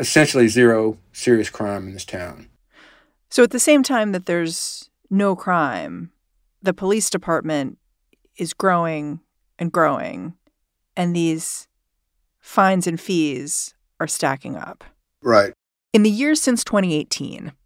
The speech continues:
Speaker 2: the distribution of fines and fees has skyrocketed in this town.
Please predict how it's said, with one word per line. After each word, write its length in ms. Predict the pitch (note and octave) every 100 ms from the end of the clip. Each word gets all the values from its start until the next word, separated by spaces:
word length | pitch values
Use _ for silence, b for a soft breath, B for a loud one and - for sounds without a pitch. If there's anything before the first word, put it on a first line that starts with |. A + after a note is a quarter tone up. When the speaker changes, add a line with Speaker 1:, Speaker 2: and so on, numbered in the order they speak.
| _ _
Speaker 2:
the 80 | F3+
distribution 600 | E3+ G3+ G#3 F#3+ F3+ F3+
of 100 | C3+
fines 560 | - D#3+ E3 D#3+ E3
and 240 | D#3 - -
fees 400 | - F3 E3 D#3
has 160 | C#3+
skyrocketed 920 | - - D#3 D#3 D#3+ - C3+ D3+ C3+
in 120 | D#3 D#3+
this 200 | - -
town. 480 | - - - -